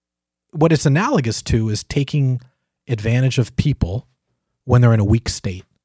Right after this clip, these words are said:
When they're in a weak state and you give them motivation, not necessarily discipline, 'cause there's a difference. Goggins talks about that,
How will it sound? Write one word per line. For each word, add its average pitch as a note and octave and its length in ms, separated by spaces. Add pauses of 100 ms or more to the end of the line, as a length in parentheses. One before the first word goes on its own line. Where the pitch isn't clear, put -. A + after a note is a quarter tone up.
(400)
When C3+ 160
they're C3+ 120
in C3 40
a A#2+ 60
weak E3+ 240
state - 460
and G#2+ 120
you C3+ 240
give C3+ 360
them A2+ 440 (500)
motivation, B2+ 920 (640)
not B2 160
necessarily E3 440
discipline, A2+ 640
'cause G2+ 120
there's G#2+ 160
a C3 60
difference. - 440 (340)
Goggins A2+ 380
talks - 260
about F2 220
that, - 260